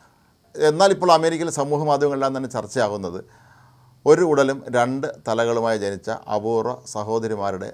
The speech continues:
ദാമ്പത്യ ജീവിതത്തെക്കുറിച്ചാണ്. ഇവരിൽ ഒരാൾ കല്യാണം കഴിച്ച് ഗർഭിണിയായി ഒരു കുഞ്ഞിനെ പ്രസവിച്ചു എന്നാണ് പറയപ്പെടുന്നത്. അങ്ങനെയാണെങ്കിൽ, ആ, ഈ മറ്റേ സഹോദരി ഇപ്പോഴും കന്യകയെ തന്നെയാണോ തുടരുന്നത്,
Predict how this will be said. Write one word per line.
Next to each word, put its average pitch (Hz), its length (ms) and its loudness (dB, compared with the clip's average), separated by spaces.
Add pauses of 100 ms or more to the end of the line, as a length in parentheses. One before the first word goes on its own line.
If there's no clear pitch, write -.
ദാമ്പത്യ 107 580 -4
ജീവിതത്തെക്കുറിച്ചാണ്. 92 840 -10 (580)
ഇവരിൽ 185 260 6
ഒരാൾ 147 420 8 (240)
കല്യാണം 143 280 2
കഴിച്ച് 120 340 -4 (540)
ഗർഭിണിയായി 120 520 0
ഒരു 117 120 -2
കുഞ്ഞിനെ 123 320 -6
പ്രസവിച്ചു 117 720 -6
എന്നാണ് 104 200 -6
പറയപ്പെടുന്നത്. 87 540 -10 (680)
അങ്ങനെയാണെങ്കിൽ, 123 640 -2 (460)
ആ, 107 140 2
ഈ 117 100 -2
മറ്റേ 120 500 0 (440)
സഹോദരി 120 720 0 (160)
ഇപ്പോഴും 120 320 -4
കന്യകയെ 120 380 0 (100)
തന്നെയാണോ 104 400 -6
തുടരുന്നത്, 92 540 -8